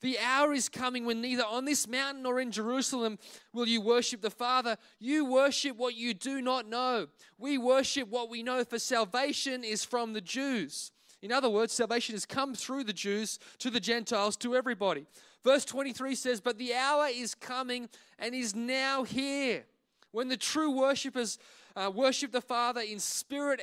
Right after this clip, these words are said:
and in truth. For the Father is seeking such people to worship him.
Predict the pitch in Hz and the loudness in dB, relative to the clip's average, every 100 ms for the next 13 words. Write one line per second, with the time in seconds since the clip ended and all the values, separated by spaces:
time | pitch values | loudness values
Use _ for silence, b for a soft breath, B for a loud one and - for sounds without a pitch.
0 | 214 254 262 220 - 269 262 151 - - | -4 -4 -4 -6 -6 -4 -4 -4 -10 -20
1 | _ _ _ - 240 254 - 254 269 247 | _ _ _ -8 -2 -2 0 0 2 0
2 | 220 - - 277 233 240 - 262 - - | -2 -2 -2 -6 -6 -8 -4 -4 -6 -6
3 | 269 254 247 247 208 233 269 262 262 233 | -6 -6 -8 -6 -4 0 2 2 -4 -4
4 | 208 120 | -4 -6